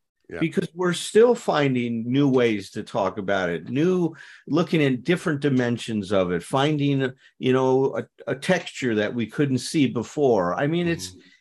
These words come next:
Speaker 2: it's a, it's a remarkable process, isn't it?
Speaker 1: Yes. Yes. Oh, absolutely. It's, it's, yeah, it's one of those places where I go like, you know, I was, you know, we could have to have real jobs. It's like, but, you know, we, we, but, you know, we have conversations for a living.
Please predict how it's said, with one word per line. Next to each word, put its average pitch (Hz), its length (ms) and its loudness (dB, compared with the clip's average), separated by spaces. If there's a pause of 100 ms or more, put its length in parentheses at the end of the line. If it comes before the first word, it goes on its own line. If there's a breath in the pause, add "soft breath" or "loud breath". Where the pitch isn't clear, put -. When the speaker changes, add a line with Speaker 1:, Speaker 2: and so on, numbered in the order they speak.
Speaker 2:
it's 190 200 -2
a, - 200 -4
it's 180 160 -2
a 175 80 2
remarkable 175 920 0
process, - 760 -6 (200)
isn't 117 260 0
it? - 20 -6
Speaker 1:
Yes. - 240 -14 (260)
Yes. 85 320 -8 (100)
Oh, 120 260 0
absolutely. 120 560 -6 (160 loud breath)
It's, 139 360 -4
it's, 131 460 -8
yeah, 143 180 -2
it's 104 140 -6
one 143 100 2
of 139 60 2
those 117 160 0
places 104 380 -4
where 104 120 -2
I 107 100 0
go 107 180 -4
like, 101 180 -4
you 104 80 -8
know, 101 80 -4
I 107 60 -6
was, 101 240 -10
you 117 140 -4
know, 101 80 -4
we 98 120 -4
could 123 160 -4
have 104 200 -2
to 107 80 -10
have 98 120 -4
real 113 240 -2
jobs. 92 480 -4
It's 95 180 -14
like, 110 220 -4 (340 loud breath)
but, 127 240 -2
you 127 140 2
know, 123 120 2
we, 135 260 2 (260)
we, 165 320 2
but, 147 240 0
you 175 140 0
know, 143 120 4
we 160 260 0
have 226 180 0
conversations 170 720 -4
for 104 160 -6
a - 20 -4
living. 90 260 -8